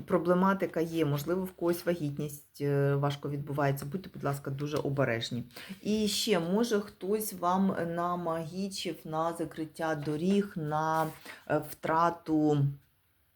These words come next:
жіночої долі, е, або зараз цим займається магіч, тому будьте, будь ласка, обережні.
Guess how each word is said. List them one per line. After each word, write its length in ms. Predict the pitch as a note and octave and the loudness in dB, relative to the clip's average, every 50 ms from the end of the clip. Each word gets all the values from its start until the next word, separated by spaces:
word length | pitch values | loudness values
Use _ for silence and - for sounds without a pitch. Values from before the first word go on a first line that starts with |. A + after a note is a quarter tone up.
| _ _ - - - - | _ _ -20 -18 -10 -6
жіночої 640 | E3 D3 E3 E3+ E3 D#3+ D#3 D3+ D3 - E3 D3+ D3+ | -2 0 0 2 2 2 2 0 0 0 0 0 0
долі, 460 | D3 C#3+ E3+ F3+ G3+ G#3 G3+ F3 C#3+ | 0 2 6 8 8 8 8 8 6
е, 100 | C#3 C3+ - - | 4 2 0 -2
або 460 | C#3+ C#3+ C#3 C3+ C#3 - D3 D3 D#3+ | 0 0 0 0 0 -2 -2 -2 -2
зараз 260 | D#3 D3 C3 A#2+ B2 B2 - | 0 0 0 0 0 -4 -8
цим 200 | - D3 D3 D3 | -6 -6 -4 -4
займається 520 | D3+ D3+ E3 G#3 - - - F#3 - D#3 | -2 -2 -2 -2 -2 -2 -4 -6 -6 -4
магіч, 420 | D3 C#3+ C#3+ C#3+ D3 C3+ C#3 - - | -2 -2 -2 -2 -2 -4 -8 -8 -12
тому 240 | - C#3+ C#3+ D3 | -8 -8 -8 -6
будьте, 260 | D3+ D#3 F3+ F3 - D3 | -6 -8 -8 -8 -8 -10
будь 180 | C#3+ C#3 C#3 | -10 -8 -6
ласка, 320 | C#3 C3 C#3 C#3 - - - | -4 -4 -6 -6 -10 -10 -8
обережні. 720 | - C#3 C3+ C#3 C#3 C3+ C3 A#2+ A#2+ A#2+ - C3 A#2+ | -6 -4 -2 0 2 2 2 2 0 -2 -4 -4 -4